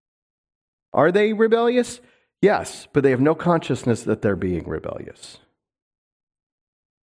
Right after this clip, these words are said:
So if we treat them as merely rebellious,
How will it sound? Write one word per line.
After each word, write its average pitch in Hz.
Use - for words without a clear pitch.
So 156
if 135
we 151
treat 240
them 175
as 131
merely 208
rebellious, 156